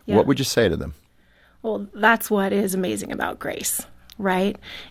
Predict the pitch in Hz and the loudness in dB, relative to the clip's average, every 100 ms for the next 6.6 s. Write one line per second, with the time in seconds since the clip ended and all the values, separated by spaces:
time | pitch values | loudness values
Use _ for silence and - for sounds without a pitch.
0 | - 208 - - 240 208 202 196 - - | 2 2 0 0 4 4 4 -2 -2 -6
1 | - 247 233 226 202 202 196 196 202 - | 0 2 2 2 2 2 2 0 -2 0
2 | 202 208 214 - 214 339 - - 208 226 | 2 2 0 -2 0 0 -2 -4 -2 2
3 | 240 226 208 202 214 - - 269 277 - | 4 4 2 2 -2 -2 0 0 0 -4
4 | - 196 185 - 196 196 - 180 - 208 | -4 -4 -4 -2 0 -2 -2 -4 0 0
5 | 220 190 190 190 190 - 180 190 196 - | 2 2 2 0 -4 -4 -4 -4 -4 -4
6 | - - - - - - | -4 -6 -6 -8 -8 -8